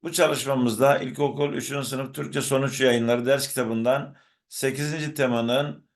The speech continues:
yanlış adres, e, metninin çalışmalarını birlikte yapalım. Kanalımıza abone olup tüm videolarımızı izleyebilirsiniz. Videolarımızı beğenip paylaşırsanız memnun olurum sevgili öğrencilerim.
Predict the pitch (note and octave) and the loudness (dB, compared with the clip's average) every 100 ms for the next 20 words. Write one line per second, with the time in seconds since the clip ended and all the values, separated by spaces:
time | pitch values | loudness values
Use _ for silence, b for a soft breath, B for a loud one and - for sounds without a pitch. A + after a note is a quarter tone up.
0 | _ _ _ - A#2+ C#3 D#3 C#3+ B2 A2 | _ _ _ -6 -2 0 2 2 2 4
1 | C3+ - - - _ _ _ A2 G#2+ G#2+ | 2 0 -6 -14 _ _ _ -2 0 0
2 | G#2+ G#2+ G#2+ A#2+ C3+ C3 A#2+ B2 C#3 C#3+ | 0 0 -2 0 0 0 -6 -6 -4 -2
3 | B2+ G#2+ A#2+ C3+ D3+ D3 C3 A2 B2 A2 | -2 -2 -2 -2 -2 -6 -6 -2 0 0
4 | A2 A2+ C#3+ - _ _ _ _ _ _ | 0 -2 -4 -8 _ _ _ _ _ _
5 | - D#3+ D3+ C#3+ C3+ C#3 C#3 C3+ C#3 C#3 | 0 2 2 2 0 0 2 0 -2 -6
6 | D3 C#3+ B2+ C3 C3 C3+ B2+ B2 B2+ B2+ | -8 -6 0 2 2 0 -4 -2 -2 -2
7 | B2 A2+ A#2+ B2 C#3+ C#3+ - _ _ _ | -6 -6 -4 -4 -4 -6 -12 _ _ _
8 | _ _ _ _ _ _ - - C#3 C3+ | _ _ _ _ _ _ -14 -8 2 4
9 | B2 A#2+ B2 B2+ C3 C3 C#3 C3 C3 A2+ | 4 4 0 2 2 0 2 4 2 0
10 | B2 B2+ B2 C3+ C3+ - - A#2+ C3 C3 | -6 -4 0 0 -2 -12 -10 -4 -2 -2
11 | C3 A#2+ A2+ G#2+ A2+ G#2 G#2+ G#2+ G#2 A2+ | -2 0 -2 -2 -2 0 0 0 -2 -4
12 | C3+ - | -4 -8